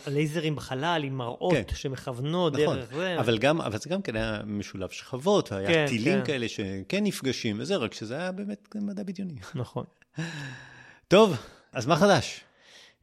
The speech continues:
Speaker 1: יש חדשות.
Speaker 2: אה, קדימה, לי אין.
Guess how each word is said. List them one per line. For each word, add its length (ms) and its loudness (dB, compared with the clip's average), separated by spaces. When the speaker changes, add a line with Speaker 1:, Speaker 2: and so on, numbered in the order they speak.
Speaker 1:
יש 200 8
חדשות. 400 4
Speaker 2:
אה, 260 -2
קדימה, 300 4
לי 160 4
אין. 160 2